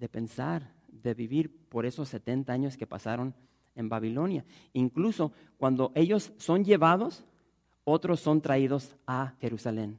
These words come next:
a Judea. ¿Sí? E-, esa era la tendencia. Se llevaban a unos y traían otros extranjeros a esa región para que se empezaran a mezclar, para que se empezaran a mezclar con los judíos que se quedaron.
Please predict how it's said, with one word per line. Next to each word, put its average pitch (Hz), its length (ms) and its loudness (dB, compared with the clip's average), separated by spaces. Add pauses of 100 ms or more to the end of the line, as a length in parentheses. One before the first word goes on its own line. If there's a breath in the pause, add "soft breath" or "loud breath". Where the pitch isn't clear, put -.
(480)
a 123 100 -6
Judea. 117 480 -2 (500)
¿Sí? 139 280 -2 (180 loud breath)
E-, 147 220 -2
esa 143 180 -2
era 165 80 4
la 151 140 4
tendencia. 143 520 0 (160 soft breath)
Se 131 160 -2
llevaban 151 400 4
a 175 80 6
unos 220 380 2 (260 soft breath)
y - 120 -4
traían 139 460 2
otros 185 320 0
extranjeros 170 680 0
a 135 100 0
esa 151 160 0
región 170 480 0 (240 loud breath)
para 135 200 2
que 131 120 -4
se - 120 -6
empezaran 143 480 0
a 160 80 6
mezclar, 127 760 0 (640)
para 131 160 0
que 127 100 -10
se - 60 -4
empezaran 147 340 0
a 185 60 2
mezclar 151 480 2
con 156 100 2
los 139 120 0
judíos 151 280 0
que - 80 -4
se 143 140 -2
quedaron. 147 460 2